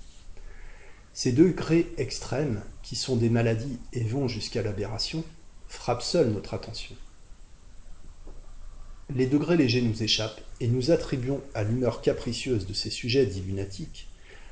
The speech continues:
ces modifications de conscience dues à un dynamisme cérébral dont la cause nous est inconnue.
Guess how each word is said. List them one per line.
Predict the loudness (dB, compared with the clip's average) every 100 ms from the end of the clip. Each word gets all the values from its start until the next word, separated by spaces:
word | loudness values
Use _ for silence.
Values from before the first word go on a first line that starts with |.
| -18 -10
ces | 2 8
modifications | 8 8 2 2 2 4 0
de | 0
conscience | -2 -6 -4 -4 -2 -6 -8 -8
dues | -6 -6 -4 -4 -6 -2
à | 0
un | 2
dynamisme | 2 2 2 0 -2 -4 -4
cérébral | 0 2 2 0 0 0
dont | 2 2
la | 2
cause | 4 4 4
nous | 2 2
est | 2 0
inconnue. | -6 -6